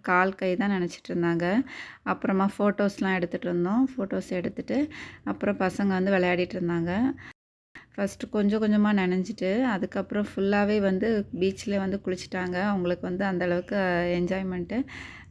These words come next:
அ, ரொம்பவே இருந்தது. பசங்கள பார்த்துக்கணுமே அப்படின்னு சொல்லிட்டு அவங்க கையெல்லாம் பிடிச்சிட்டு தான் சேஃபா வந்து கூட்டிட்டு போயிட்டு வந்துட்டு இருந்தோம்.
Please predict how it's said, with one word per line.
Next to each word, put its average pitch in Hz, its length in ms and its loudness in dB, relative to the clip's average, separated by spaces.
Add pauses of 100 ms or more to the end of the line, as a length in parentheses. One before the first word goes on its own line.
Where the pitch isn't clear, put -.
அ, 175 120 0
ரொம்பவே 185 320 2
இருந்தது. 185 460 2
பசங்கள 185 440 -2
பார்த்துக்கணுமே 180 600 -4
அப்படின்னு 175 240 -2
சொல்லிட்டு 180 380 -4
அவங்க 180 380 -4
கையெல்லாம் 175 480 0
பிடிச்சிட்டு 185 360 -8
தான் 196 480 0 (180)
சேஃபா 185 340 -2
வந்து 180 280 -4
கூட்டிட்டு 180 240 -6
போயிட்டு 170 280 -4
வந்துட்டு 170 360 -2
இருந்தோம். 165 440 2